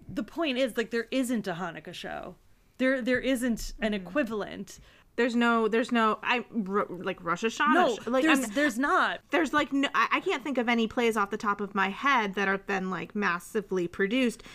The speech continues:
Speaker 2: that are set around a major Jewish holiday. Maybe I'm m-, forgetting
Speaker 1: No,
Speaker 2: one,
Speaker 1: there's
Speaker 2: but
Speaker 1: really not. And I think part of that, at least with, like, this, the quote unquote holiday season around Christmas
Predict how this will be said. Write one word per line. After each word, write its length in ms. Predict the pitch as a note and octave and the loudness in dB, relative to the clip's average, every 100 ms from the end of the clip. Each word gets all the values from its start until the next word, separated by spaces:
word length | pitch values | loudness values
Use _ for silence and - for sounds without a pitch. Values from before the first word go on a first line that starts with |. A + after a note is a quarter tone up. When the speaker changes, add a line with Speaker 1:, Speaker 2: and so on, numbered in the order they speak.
| - - | -10 -2
Speaker 2:
that 240 | F#3 - - | -2 -2 -2
are 120 | G3 | -2
set 280 | - F#3 - | -2 -4 -2
around 280 | E3+ - G3+ | -6 -8 -10
a 60 | G3+ - | -12 -8
major 280 | G3+ F3 F#3 | -6 -6 -8
Jewish 260 | E3 - | -8 -8
holiday. 300 | - - - | -6 -6 -4
Maybe 260 | F3+ A3 A3 | 0 2 2
I'm 180 | F#3+ F#3 - G3 | -2 -4 -8 -8
m-, 140 | G#3 G#3+ - | -4 -4 -6
forgetting 460 | - - A3 G#3+ A3+ | -8 -2 2 2 2
Speaker 1:
No, 140 | C4 | 2
Speaker 2:
one, 140 | C4+ G#3+ | 2 2
Speaker 1:
there's 180 | A3+ | -2
Speaker 2:
but 40 | - | -2
Speaker 1:
really 220 | A#3+ A3+ | -2 -2
not. 260 | A3 C4 A3 | 0 2 0
And 100 | G#3 | -2
I 120 | G#3 | -4
think 180 | G#3+ G#3 | -4 -4
part 220 | A3 A3 | -2 -2
of 80 | G3+ | -2
that, 120 | F#3 | -2
at 120 | E3+ | -4
least 300 | A3+ B3 - | -4 -6 -6
with, 200 | G3+ F3+ | -8 -4
like, 300 | F#3 F#3 - - - - - - - | -2 -2 -2 -10 -12 -14 -14 -14 -10
this, 460 | F3+ A3+ G#3 - - | -4 -2 -2 -8 -8
the 280 | F#3+ G3+ - - | -6 -6 -6 -6
quote 220 | A3+ G3+ | -2 -2
unquote 300 | F#3+ G3+ G3+ | -2 -6 -8
holiday 460 | - G3+ G#3 F#3+ F#3+ | -4 -2 0 0 -4
season 440 | - A3+ G#3 F#3 | -4 -6 -4 -4
around 280 | F3 E3+ F#3 | -6 -6 -6
Christmas 580 | A#3+ - A3 G3 - | -6 -4 -6 -8 -10